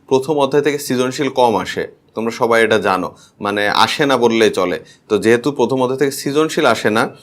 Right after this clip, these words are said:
এই জন্য প্রথম অধ্যায় থেকে আবার এমসিকিউ কিন্তু বেশি আসে। So তোমাদেরকে প্রথম অধ্যায়ের উপরে অবশ্যই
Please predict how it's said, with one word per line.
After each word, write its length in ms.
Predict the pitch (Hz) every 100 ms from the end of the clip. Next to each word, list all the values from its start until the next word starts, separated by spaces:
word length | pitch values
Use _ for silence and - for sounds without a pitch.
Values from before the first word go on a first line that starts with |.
| - _ -
এই 120 | 110
জন্য 220 | 127 147
প্রথম 340 | 143 123 135
অধ্যায় 240 | 123 120 127
থেকে 200 | 131 123
আবার 240 | 120 156 -
এমসিকিউ 560 | 123 131 131 139 131 131
কিন্তু 420 | 131 117 165 208 - -
বেশি 360 | 92 110 - 101
আসে। 280 | 90 101 - - -
So 80 | 113
তোমাদেরকে 440 | 120 120 127 135
প্রথম 360 | - 120 139 127
অধ্যায়ের 260 | 117 131
উপরে 240 | 120 131 143
অবশ্যই 560 | - 117 135 - 107